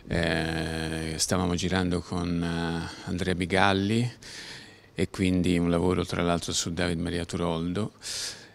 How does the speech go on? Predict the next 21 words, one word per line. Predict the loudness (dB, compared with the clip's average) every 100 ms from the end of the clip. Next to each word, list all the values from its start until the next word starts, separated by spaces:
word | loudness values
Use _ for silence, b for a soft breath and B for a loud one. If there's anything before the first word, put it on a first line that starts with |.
| B -14
e | -4 0 2 0 -2
apparsa | -2 -2 2 2
lei | 2 0 0 0 -2
è, | -6 -12 -14 -14 B B B B
è | 0
stata | 2 0 -4 -4 -6 -10 -16 B B B
fulminante, | B -2 0 4 4 4 0 -6 -6 -6
e | 0
quindi | 4 4 4
per | 2 0
dieci | 2 4 4
anni | 2 0 -2
non | -2
ci | -2
siamo | -2 -2 -4
persi. | -2 -2 0 -2 -2 -8 B
Quello | 4 6
che | 6 2 0 -2 B B
andremo | 2 6 6 4
a |
vedere | 4 4 6 6 4